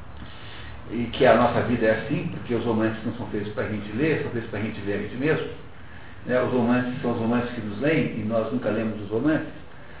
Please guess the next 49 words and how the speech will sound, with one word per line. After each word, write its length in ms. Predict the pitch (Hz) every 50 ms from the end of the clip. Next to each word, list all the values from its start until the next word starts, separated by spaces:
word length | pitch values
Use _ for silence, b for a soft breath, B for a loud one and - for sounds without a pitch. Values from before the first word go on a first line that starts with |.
| B B B
A 80 | B 117
grande 300 | 107 113 123 120 117 113
literatura 640 | 117 117 117 127 120 117 107 - - 135 147 165 180
é 320 | 175 - - - 127 123
pra 140 | - 120 113
nos 200 | 113 110 104 98
ler 180 | 113 117 113 107
a 80 | 101
nós 180 | - 95 - -
próprios, 500 | - - 160 160 139 - - - - -
e 40 | 113
não 200 | 110 117 120 120
é 40 | 123
pra 120 | - 110
nós 240 | 110 110 107 101 107
a 40 | 98 98 101
ver, 160 | 110 110 107 92 95
a 40 | 98
lê-los. 540 | 101 143 160 - - - - - - - - - - - B B B B B B B B B B -
Há 360 | - 120 120 131 135 139 143
um 100 | 139 127
momento 480 | 131 127 120 117 120 120 120 120 - -
da 120 | 117 113 107 -
sua, 180 | - - -
da 180 | - - 113 110
vida 260 | 104 107 107 104 123
humana 480 | 143 139 127 131 143 147 156 139 - -
em 80 | 151 139
que 160 | - - 127
você 220 | 123 123 117 - 143
está 320 | 127 - - 117 117 -
sob 200 | - - 120 127
a 60 | 123 -
tensão 520 | - 143 143 139 143 143 123 127 135 147 - - B B B B B B B B - -
de, 380 | - 123 120 123 123 127 135 127 - - 127 120 117
de 300 | 120 120 120 131 135 135
uma 240 | 127 123 127 131 127
coisa, 340 | 123 - 127 127 123 120 120
de 80 | 120
duas 320 | 117 120 123 131 131 131 -
forças 260 | 135 135 131 135 120 110 -
como 220 | 143 147 - 117
essa. 260 | 120 123 120 - - - - - - - -
Você 160 | 104 - 120 110 -
tem 180 | 117 113 117
ambições 500 | 113 113 110 - - - 127 143 143 143 -
que 160 | - - -
são 100 | 127 127
incompatíveis 880 | 127 117 120 120 110 - 110 104 101 101 - 127 127 120 123 120 117